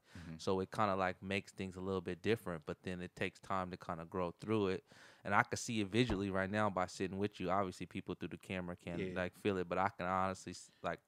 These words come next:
Speaker 2: I didn't know you before this, but I
Speaker 1: Yeah.
Speaker 2: can see that you're, like, in a solid place.
Speaker 1: Yeah, that even go with, like I said, like, I got all I,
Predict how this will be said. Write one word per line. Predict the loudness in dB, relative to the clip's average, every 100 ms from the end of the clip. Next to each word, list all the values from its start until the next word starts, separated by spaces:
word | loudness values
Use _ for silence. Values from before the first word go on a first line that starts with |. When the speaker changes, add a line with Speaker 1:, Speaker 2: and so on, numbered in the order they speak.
| -20 -2
Speaker 2:
I | 2
didn't | 4 2
know | 0
you | -2
before | -6 0 2 4
this, | 2 0
but | 0
I | 2
Speaker 1:
Yeah. | 0
Speaker 2:
can | -2
see | -2
that | -2 -2 -2
you're, | 0
like, | 0 -2
in | -6
a | -4
solid | 0 0 -2 -6
place. | -4 -4 -6 -8
Speaker 1:
Yeah, | -4 4
that | 6 6
even | 4 0
go | 2 4
with, | 2 0
like | 2 2
I |
said, | 2 -2 -2
like, | -4 -4
I | -2
got | -2 0
all | 0 0
I, | -4